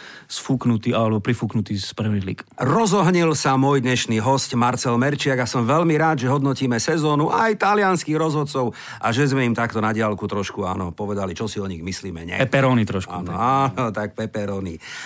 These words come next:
Speaker 2: A keďže hodnotíme celú sezónu Premier League, tak skúsme ešte také tri krátke kategórie, ktoré si myslím, že by sme mohli zvládnuť. Hráč sezóny, Marcel, komu by si ty dal túto trofej ako tak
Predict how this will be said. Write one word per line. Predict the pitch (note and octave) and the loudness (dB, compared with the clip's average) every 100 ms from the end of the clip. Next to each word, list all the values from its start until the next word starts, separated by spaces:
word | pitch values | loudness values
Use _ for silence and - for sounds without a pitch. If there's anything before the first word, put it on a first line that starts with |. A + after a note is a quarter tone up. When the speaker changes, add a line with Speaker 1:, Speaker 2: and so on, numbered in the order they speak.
| - | -8
Speaker 2:
A | - G#2+ | 0 0
keďže | - D3+ E3+ | 2 2 4
hodnotíme | D3 F#3 G#3 D#3+ F#3 E3 C#3 | 4 2 0 2 2 2 2
celú | D#3+ D#3+ | 0 0
sezónu | D3+ C#3 D3+ D3 | 0 0 2 0
Premier | C#3 D3+ G3+ G3 | 0 0 2 0
League, | C#3+ - - - | -2 -4 -14 -14
tak | - D#3+ | -8 -6
skúsme | - A#3+ G3 F3+ | -2 0 0 0
ešte | F#3 D#3+ | 0 -2
také | D#3+ D#3 B2 G2 | -4 0 -2 -2
tri | - F3 E3 | -2 0 0
krátke | - - C3 C#3+ C3 G#2+ F2 | -4 -4 0 0 0 -4 -4
kategórie, | D3+ F3+ D#3+ D#3 D3+ | -2 -2 0 2 2
ktoré | D3 C#3+ D3+ | 0 -2 -4
si | F#3+ | -4
myslím, | A3+ G#3+ D#3+ | -4 -2 -2
že | C#3 | -2
by | B2+ | -4
sme | G#2+ F#2+ | -4 -4
mohli | A#2+ A2+ | -4 -4
zvládnuť. | E2+ A#2 D#3+ C#3+ C3+ - - - - | -4 -2 0 0 -2 -4 -18 -20 -12
Hráč | G2 A2+ D3 G3+ G#3 | -4 0 0 0 -2
sezóny, | - G#3 G3 E3+ C3 G#2+ | -2 0 2 2 2 0
Marcel, | F#2 F2 - F2 | -2 -6 -8 -8
komu | - F#3 | -2 0
by | A3 G#3 | 0 -2
si | - F#3 | -2 -4
ty | F3+ E3+ - - | -2 -2 -4 -18
dal | - C3+ C#3 C3+ | -6 -2 -2 -2
túto | B2 A#2+ | -4 -4
trofej | G#2 A2+ - G#2+ | -4 -6 -4 -6
ako | G2 G#2+ | -4 -8
tak | G2 | -8